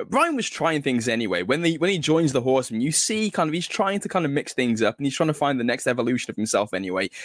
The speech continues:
He knows he has to be something else. Um,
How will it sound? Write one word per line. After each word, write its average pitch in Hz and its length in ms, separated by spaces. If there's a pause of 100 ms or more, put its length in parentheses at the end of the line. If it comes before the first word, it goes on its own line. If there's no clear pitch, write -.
(120)
He 147 120
knows 165 360
he 156 120
has - 320
to 117 240
be 127 180
something 110 460
else. 90 420 (420)
Um, 117 400